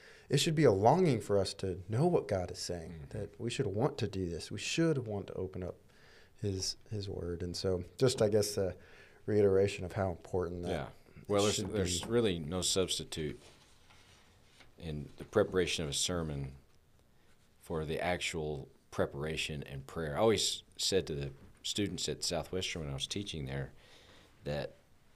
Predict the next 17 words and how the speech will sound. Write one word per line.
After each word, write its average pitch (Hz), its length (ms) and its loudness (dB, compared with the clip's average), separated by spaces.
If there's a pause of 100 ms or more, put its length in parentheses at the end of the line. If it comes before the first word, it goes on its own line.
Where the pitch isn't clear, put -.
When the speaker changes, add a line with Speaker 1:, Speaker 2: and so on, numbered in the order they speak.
(1080)
Speaker 2:
the, 82 160 -4 (300)
the - 80 -6
two 143 180 6
most 110 320 6
com-, 85 140 -4 (100)
important 87 340 6
components 80 720 -4 (800)
getting 80 200 -2
ready 78 160 -2
for - 100 -10
Sunday 73 340 -4
is 55 140 -8
preparation 73 840 -6
and, 64 140 -14 (200)
and 67 160 -14
prayer. - 420 -10 (480)
Speaker 1:
Hmm. - 60 -12